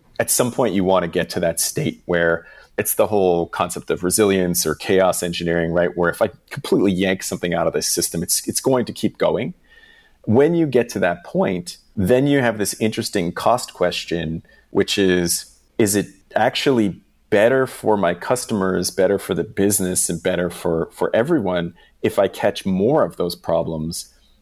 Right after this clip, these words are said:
in that production environment because I've built all the tooling to do that safely versus building something extremely complex to try to guess all of the possible failure modes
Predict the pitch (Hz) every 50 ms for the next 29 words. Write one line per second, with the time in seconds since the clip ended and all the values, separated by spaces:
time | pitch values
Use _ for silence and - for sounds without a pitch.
0 | _ _ _ 117 113 113 101 95 90 - - - 90 92 107 - - - 95 87
1 | 85 87 - 85 82 82 82 85 80 - 90 - 104 87 92 85 - 104 98 95
2 | - 95 87 82 82 - - - 92 90 87 82 80 - - - 175 80 78 76
3 | - - - 87 95 - - 170 165 180 190 - - - - - _ _ _ -
4 | 80 90 110 107 104 - - - 101 95 92 90 87 85 - - - - - _
5 | _ _ _ _ _ _ - 104 104 95 98 95 92 - - 90 - 92 90 90
6 | 85 - - - - - - 101 98 95 92 90 87 87 - 90 90 87 - -
7 | 95 90 87 - - - - - - - _ _ - - 98 - - - - 107
8 | 98 95 95 95 98 95 - - _ - 92 90 85 - - - - - - 95
9 | 95 92 92 85 85 85 - - 85 80 82 - - 90 90 87 - - 90 87
10 | 85 85 85 82 80 80 80 80 80 82 -